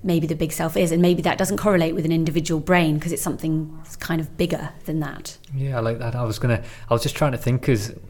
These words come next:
Speaker 2: sometimes when I have these conversations, I'm trying to think, should, should I, should I sort of ask you things that sh-, m-, some, some of my own questions, what I'm
Speaker 1: Mm.
Speaker 2: sort of struggling with and
Speaker 1: Yeah,
Speaker 2: things?
Speaker 1: please
Speaker 2: And,
Speaker 1: do.
Speaker 2: and, um, one of the things that come up there when you were talking about that,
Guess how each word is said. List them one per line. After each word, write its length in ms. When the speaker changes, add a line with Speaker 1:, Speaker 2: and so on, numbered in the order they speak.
Speaker 2:
sometimes 340
when 80
I 20
have 100
these 140
conversations, 640
I'm 100
trying 220
to 60
think, 280
should, 180
should 180
I, 220
should 160
I 80
sort 180
of 60
ask 260
you 100
things 240
that 120
sh-, 200
m-, 280
some, 180
some 180
of 60
my 160
own 160
questions, 340
what 120
I'm 140
Speaker 1:
Mm. 40
Speaker 2:
sort 220
of 120
struggling 380
with 140
and 80
Speaker 1:
Yeah, 100
Speaker 2:
things? 240
Speaker 1:
please 200
Speaker 2:
And, 60
Speaker 1:
do. 60
Speaker 2:
and, 180
um, 160
one 120
of 80
the 80
things 300
that 160
come 140
up 100
there 160
when 80
you 60
were 60
talking 220
about 220
that, 200